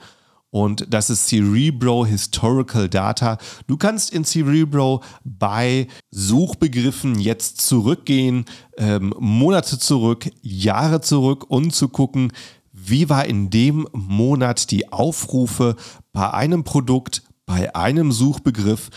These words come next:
Natürlich sehr interessant. Äh, jetzt, wo ich das aufnehme, ist hier gerade November. Wenn du vielleicht vorhast, ein Beachvolleyballnetz zu verkaufen, sind bei praktisch allen Suchbegriffen,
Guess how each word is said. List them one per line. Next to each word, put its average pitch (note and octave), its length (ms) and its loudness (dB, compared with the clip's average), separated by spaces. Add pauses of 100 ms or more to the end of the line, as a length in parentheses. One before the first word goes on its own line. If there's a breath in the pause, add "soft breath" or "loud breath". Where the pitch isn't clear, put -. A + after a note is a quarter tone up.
(200 loud breath)
Natürlich B2 400 -2
sehr C#3+ 380 0
interessant. D3 640 0
Äh, A#2+ 180 2 (260 loud breath)
jetzt, - 360 -2
wo D3 220 0
ich C3 60 2
das C#3 140 2
aufnehme, D3+ 440 2
ist - 180 -2
hier G3+ 140 2
gerade C3+ 360 2
November. F3+ 580 2 (300 loud breath)
Wenn A#2 120 0
du D3+ 80 2
vielleicht D3+ 240 0
vorhast, C#3+ 460 -2
ein A2+ 260 -2
Beachvolleyballnetz A2 1080 0
zu A2 80 -2
verkaufen, F#2 640 -2 (420 loud breath)
sind C#3 280 -2
bei A#2+ 180 2
praktisch - 560 -4
allen D#3+ 320 2
Suchbegriffen, B2 920 0